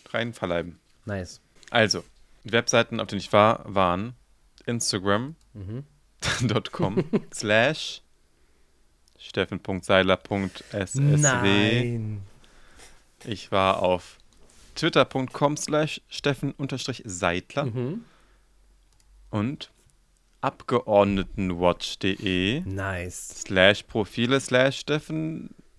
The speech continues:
Speaker 1: minus Seidler und dann noch auf seiner eigenen Seite, aber die ist langweilig. Genau.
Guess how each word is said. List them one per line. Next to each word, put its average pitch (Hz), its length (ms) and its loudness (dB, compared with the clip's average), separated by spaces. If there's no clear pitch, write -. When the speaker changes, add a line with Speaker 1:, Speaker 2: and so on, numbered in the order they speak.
Speaker 1:
minus 147 240 -2
Seidler 151 500 4
und 107 220 -2
dann 113 280 4
noch 101 360 2
auf 104 140 -6
seiner 104 140 2
eigenen 131 160 4
Seite, 127 180 8
aber 101 100 4
die 92 60 0
ist 92 100 -6
langweilig. 104 460 2
Genau. 113 280 2